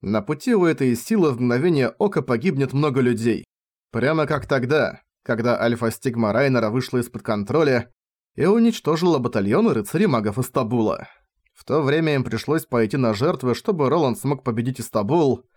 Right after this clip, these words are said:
но такое не должно повториться. Но уже появились страны, начавшие использовать такую силу. Нет,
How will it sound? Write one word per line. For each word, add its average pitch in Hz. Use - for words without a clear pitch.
но 180
такое 196
не 165
должно 143
повториться. -
Но 120
уже 120
появились 113
страны, 123
начавшие 135
использовать 120
такую 117
силу. 104
Нет, -